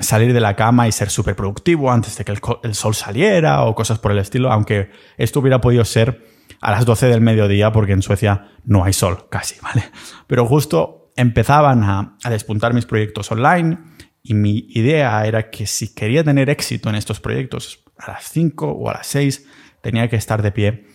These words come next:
para tener más horas de trabajo. Piensa un poco, ¿no? Si te levantas a las ocho, siempre, vale, ahora te levantas de pronto a las seis, estás ganando dos horas cada día. Porque yo igualmente por la noche no voy a hacer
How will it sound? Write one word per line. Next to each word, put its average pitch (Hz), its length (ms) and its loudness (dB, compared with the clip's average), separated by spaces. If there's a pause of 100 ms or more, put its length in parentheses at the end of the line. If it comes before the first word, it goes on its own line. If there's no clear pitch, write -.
(300)
para 107 220 -2
tener 110 460 -2
más 120 560 0
horas 107 300 0
de 104 80 -2
trabajo. 120 520 -2
Piensa 113 280 2
un 113 100 2
poco, 110 220 2
¿no? 120 160 2
Si 123 120 -4
te 98 80 -8
levantas 107 340 0
a 123 60 2
las 120 140 0
ocho, 117 380 -2 (420)
siempre, 120 480 2
vale, 107 200 2
ahora 104 220 0
te 117 80 -2
levantas 110 400 0
de 104 80 -4
pronto 113 300 2
a 101 40 0
las 101 120 -2
seis, 131 360 -2 (180)
estás - 240 -2
ganando 113 420 4
dos 110 240 0
horas 104 380 -2 (100)
cada 95 280 -2
día. - 280 -8 (220)
Porque 98 200 -6
yo 107 160 2
igualmente 107 440 2
por 104 120 0
la 104 80 0
noche 117 420 0
no 107 280 2
voy 101 180 0
a 95 40 -4
hacer - 380 -4